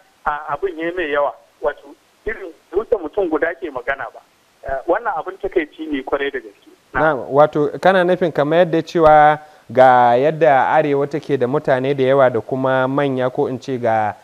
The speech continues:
Speaker 2: 'yan majalisoci da sanatoci kamar yadda ka faɗa, amma mutum ɗaya kawai ke magana. Abin da kake nufi kenan ko?
Speaker 1: Lallai kusan kamar haka ne.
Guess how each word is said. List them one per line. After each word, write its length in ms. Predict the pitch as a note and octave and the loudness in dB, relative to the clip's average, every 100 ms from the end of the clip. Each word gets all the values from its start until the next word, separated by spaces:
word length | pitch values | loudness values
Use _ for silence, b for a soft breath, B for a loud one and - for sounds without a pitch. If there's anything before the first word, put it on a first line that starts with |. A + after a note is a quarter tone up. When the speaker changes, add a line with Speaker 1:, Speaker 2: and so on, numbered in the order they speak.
| b | b
Speaker 2:
'yan 140 | C3+ C#3+ | -6 -4
majalisoci 640 | C#3 C#3+ C#3 C#3+ C#3 D3 | -4 -6 -8 -8 -10 -8
da 80 | B2+ | -8
sanatoci 460 | C3 B2+ C3 C3+ C#3+ | -8 -8 -8 -10 -8
kamar 200 | A#2+ B2+ | -4 -4
yadda 140 | C3 A#2+ | -4 -4
ka 100 | A#2 | -4
faɗa, 280 | G#2 G2+ b b | -2 -2 b b
amma 280 | - B2 D3+ | -8 0 0
mutum 280 | D3+ C#3 C#3 | 0 -4 -6
ɗaya 140 | C3+ C3 | -6 -2
kawai 200 | C#3+ B2+ | -2 -2
ke 120 | B2 | -6
magana. 380 | A2 A2 B2+ A2 | -6 -2 -2 -2
Abin 160 | B2+ D#3+ | -2 -2
da 80 | |
kake 220 | D3+ D3+ D3 | -2 -4 -6
nufi 220 | C#3+ C#3+ | -6 -8
kenan 300 | A#2+ A#2 B2 | -8 -8 -6
ko? 160 | C#3+ D3+ _ _ _ _ _ _ _ _ _ _ _ _ _ _ - | -8 -8 _ _ _ _ _ _ _ _ _ _ _ _ _ _ -8
Speaker 1:
Lallai 260 | A#3+ C#4 - | -4 -2 -4
kusan 240 | A#3+ C4+ C4 | -4 -6 -4
kamar 200 | G3+ F#3 - - - - _ _ | -6 -6 -10 -20 -20 -20 _ _
haka 340 | - G3 G3+ | -10 -8 -8
ne. 100 | D#3+ | -12